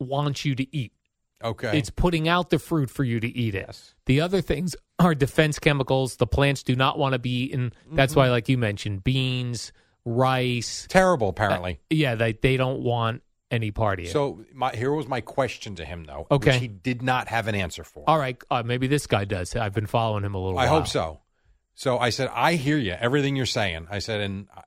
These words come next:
Speaker 2: listen, we've been down this road before with all
Speaker 1: Yeah.
Speaker 2: these crazy diets. They're all great for a while." I said, "Maybe you have hit gold. I'm not gonna say that you haven't." I said, "However," I said, "why is it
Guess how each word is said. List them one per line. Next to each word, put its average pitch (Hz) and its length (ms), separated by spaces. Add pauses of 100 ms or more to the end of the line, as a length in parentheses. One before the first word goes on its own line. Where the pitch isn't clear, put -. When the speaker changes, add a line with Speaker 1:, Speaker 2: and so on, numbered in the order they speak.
(160)
Speaker 2:
listen, 107 440 (320)
we've 131 340
been 165 200
down 160 260
this 139 180
road 139 320
before 131 420
with 120 120
all 117 100
Speaker 1:
Yeah. 120 140
Speaker 2:
these 113 120
crazy 120 400
diets. 110 400
They're 120 140
all 127 140
great 113 260
for - 160
a 107 40
while." 101 360 (240)
I 127 80
said, 139 180
"Maybe 160 300
you 143 160
have 120 320
hit 101 180
gold. 85 360
I'm 104 140
not 104 220
gonna 117 160
say 120 200
that 98 120
you 98 80
haven't." 87 300
I - 720
said, - 100
"However," 139 520
I - 680
said, - 180
"why 117 380
is 147 300
it 92 180